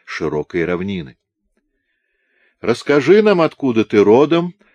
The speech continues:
и у кого из князей ты был слугой", сказал надменно князь Гелон. "А также скажи, где ты научился так ловко набрасывать аркан и прыгать с земли на коня",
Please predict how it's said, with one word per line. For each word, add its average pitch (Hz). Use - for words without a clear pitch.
и 87
у 92
кого 107
из 139
князей 113
ты 127
был 113
слугой", 139
сказал 80
надменно 85
князь 78
Гелон. 71
"А 82
также 135
скажи, 151
где 95
ты 185
научился 185
так 139
ловко 120
набрасывать 95
аркан 127
и 104
прыгать 139
с 90
земли 110
на 123
коня", 135